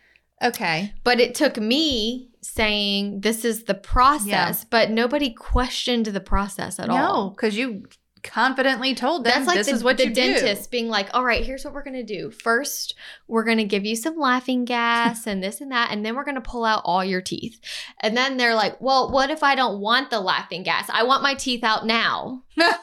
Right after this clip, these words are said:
Speaker 2: Like, no, it doesn't work that,
Speaker 1: You,
Speaker 2: trust me, you don't wanna
Speaker 1: you
Speaker 2: do it
Speaker 1: don't
Speaker 2: that
Speaker 1: wanna
Speaker 2: way.
Speaker 1: do it that
Speaker 2: You
Speaker 1: way.
Speaker 2: don't wanna do it that way. You wanna listen to the professional and do it the
Speaker 1: Right,
Speaker 2: most
Speaker 1: right.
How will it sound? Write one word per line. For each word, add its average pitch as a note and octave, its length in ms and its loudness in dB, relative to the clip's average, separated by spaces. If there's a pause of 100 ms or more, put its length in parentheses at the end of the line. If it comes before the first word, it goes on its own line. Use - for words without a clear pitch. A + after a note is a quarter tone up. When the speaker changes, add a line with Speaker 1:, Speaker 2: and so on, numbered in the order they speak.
(640)
Speaker 2:
Like, B3 300 2
no, B3 720 4
it A#3+ 140 2
doesn't C#4 400 2
work C#4 300 4
that, C#4 140 2
Speaker 1:
You, C4+ 40 -6
Speaker 2:
trust D#4 440 2
me, G3+ 280 -2
you A#3+ 200 -2
don't C4 280 2
wanna C#4 200 4
Speaker 1:
you C4+ 40 -2
Speaker 2:
do C4 160 -2
it C4+ 40 -2
Speaker 1:
don't B3 160 4
Speaker 2:
that G#3+ 180 4
Speaker 1:
wanna C4 120 2
Speaker 2:
way. G3 220 4
Speaker 1:
do G3 40 0
it F3+ 120 -6
that D#3+ 240 -2
Speaker 2:
You B3 80 4
Speaker 1:
way. G3+ 160 -2
Speaker 2:
don't C4+ 320 4
wanna B3+ 180 0
do A#3 180 2
it A3+ 120 -2
that F#3+ 160 -2
way. F3+ 140 -2
You G#3 160 -6
wanna A3+ 200 2
listen C4 280 -4
to C4 60 -4
the C4 100 -6
professional D4 640 0
and B3+ 160 0
do A#3+ 140 -2
it A#3 160 -2
the A3 80 -2
Speaker 1:
Right, G#3+ 160 4
Speaker 2:
most A3 280 -4
Speaker 1:
right. F#3 300 0